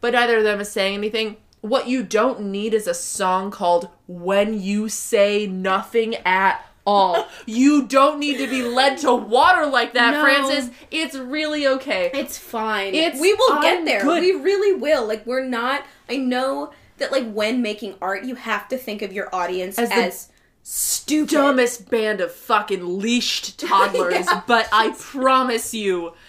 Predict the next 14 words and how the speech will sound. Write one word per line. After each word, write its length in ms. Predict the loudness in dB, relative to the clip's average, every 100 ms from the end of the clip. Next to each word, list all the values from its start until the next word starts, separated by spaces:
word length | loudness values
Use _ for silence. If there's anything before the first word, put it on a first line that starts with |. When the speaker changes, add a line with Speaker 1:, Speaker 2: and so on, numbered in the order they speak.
| -18 -2
Speaker 1:
as 240 | 2 2 4
a 80 | 2
Speaker 2:
We 180 | 2
Speaker 1:
native 280 | 4 4 4 4
Speaker 2:
will 40 | 4
Speaker 1:
English 320 | 0 0 0
Speaker 2:
get 120 | 2 0
Speaker 1:
speaker, 240 | 0 -2
Speaker 2:
there. 120 | 2
Speaker 1:
I'm 340 | 2 2 -4 -4
with 260 | -6 -6
ya. 200 | -6 -4 -6
Speaker 2:
It's 160 | -8 -12 -10
also, 680 | -6 -6 -4 -4 -4 -8